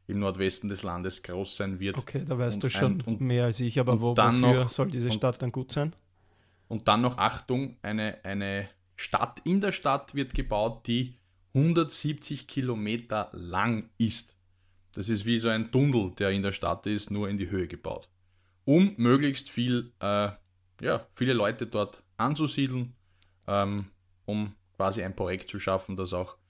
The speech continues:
Speaker 1: äh, wirtschaftlich und, ähm, bautechnisch interessant ist für diese W M zweitausenddreißig.
Speaker 2: Ja.
Speaker 1: Äh, ich glaub einfach, Saudi-Arabien wird, will sich damit rühmen, zu sagen, „Okay, wir bauen etwas, das es noch nie gab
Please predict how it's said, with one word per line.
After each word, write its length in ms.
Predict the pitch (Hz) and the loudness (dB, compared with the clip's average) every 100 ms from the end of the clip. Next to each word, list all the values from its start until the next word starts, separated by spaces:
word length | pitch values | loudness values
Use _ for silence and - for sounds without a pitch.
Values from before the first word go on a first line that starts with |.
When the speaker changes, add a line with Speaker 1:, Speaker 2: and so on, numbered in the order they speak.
| _ _ - | _ _ -16
Speaker 1:
äh, 80 | 80 - | -12 2
wirtschaftlich 880 | 135 135 127 113 - 113 113 - - | 4 6 2 2 0 0 0 -2 -12
und, 340 | 101 101 95 - | -8 -8 -10 -8
ähm, 400 | 92 92 92 92 | -6 -6 -6 -4
bautechnisch 720 | - 90 107 - 95 - 107 | 0 2 2 -2 -6 -6 -8
interessant 580 | 95 92 95 - 73 - | -8 -8 -8 -6 -8 -8
ist 140 | 95 - | -10 -10
für 520 | - 95 95 92 - | -8 -4 -2 -4 -8
diese 320 | - 90 92 92 | -12 -8 -6 -6
W 80 | |
M 220 | 90 80 92 | -8 -8 -8
zweitausenddreißig. 1000 | 82 87 - - 76 85 - - 85 - _ - | -8 -10 -14 -10 -6 -6 -6 -8 -10 -14 _ -4
Speaker 2:
Ja. 380 | 123 113 107 92 | 0 0 0 0
Speaker 1:
Äh, 60 | 90 | -2
ich 100 | 95 | -4
glaub 260 | 92 95 | -2 -2
einfach, 280 | 92 92 95 | -2 -4 -6
Saudi-Arabien 720 | - 90 90 92 80 92 92 | -4 -4 -2 -2 -2 -2 -4
wird, 180 | 92 90 - | -6 -8 -8
will 120 | 104 | -8
sich 220 | 104 107 - | -4 -4 -2
damit 320 | 95 95 90 | -2 -2 -4
rühmen, 380 | 95 104 95 92 | -2 0 -2 -4
zu 80 | |
sagen, 320 | 90 85 82 85 | -6 -4 -4 -6
„Okay, 340 | - 92 95 | -4 -2 -2
wir 120 | 98 | -2
bauen 260 | 87 92 101 | -2 -2 -2
etwas, 340 | 92 104 98 | -4 -6 -6
das 240 | - 95 98 | -6 -8 -8
es 260 | 95 - | -10 -10
noch 120 | 92 | -8
nie 180 | 95 110 | -2 -2
gab 340 | 113 95 98 | 0 -2 -2